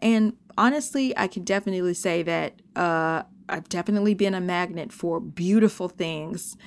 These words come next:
um, since doing that, it makes me feel like a good steward of my, my home, my body home.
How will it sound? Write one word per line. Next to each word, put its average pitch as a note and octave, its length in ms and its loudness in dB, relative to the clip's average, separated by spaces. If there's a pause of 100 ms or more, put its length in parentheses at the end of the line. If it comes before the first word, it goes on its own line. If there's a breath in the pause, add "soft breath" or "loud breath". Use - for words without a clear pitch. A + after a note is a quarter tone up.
(480 loud breath)
um, F3 520 0
since A3 460 4
doing C#4 300 4
that, G#3 180 4
it A3 140 6
makes A3 360 4
me A#3 120 6
feel A3+ 240 2
like F3+ 180 -4
a F3 60 -4
good G3 260 -6
steward G3 580 0
of F3 200 -8
my, - 240 -8 (100)
my F3 200 -6
home, E3+ 560 -8 (420 loud breath)
my F#3 120 2
body G3 380 6
home. A#3+ 460 0